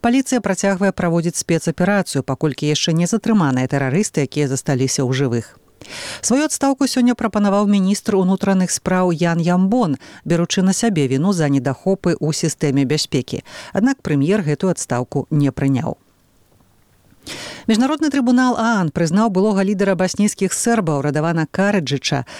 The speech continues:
адказным за злачынствы супраць чалавечнасці, уключаючы забойствы і выпадкі пераследаў у Босніі. Пры гэтым зняты адзін з двух пунктаў абвінавачвання ў генацыдзе, вылучаных супраць Карыджыча.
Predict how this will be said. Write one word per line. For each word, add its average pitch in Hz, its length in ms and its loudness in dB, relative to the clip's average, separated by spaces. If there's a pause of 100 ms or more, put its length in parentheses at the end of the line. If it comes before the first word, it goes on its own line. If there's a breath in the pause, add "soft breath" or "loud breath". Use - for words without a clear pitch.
(120)
адказным 254 480 0
за 196 160 0
злачынствы 180 560 0
супраць 180 400 -2
чалавечнасці, 165 800 0
уключаючы 156 560 -2
забойствы 170 720 0 (240 loud breath)
і 190 80 2
выпадкі 160 480 -2
пераследаў 147 560 0
у 156 160 -2
Босніі. 143 640 0 (560 loud breath)
Пры 214 160 2
гэтым 269 240 2
зняты 202 400 0
адзін 165 400 2
з 170 80 0
двух 185 400 0
пунктаў 156 480 0
абвінавачвання 190 880 2
ў 165 160 0
генацыдзе, 170 880 2
вылучаных 180 640 0
супраць - 480 -4
Карыджыча. 135 720 -2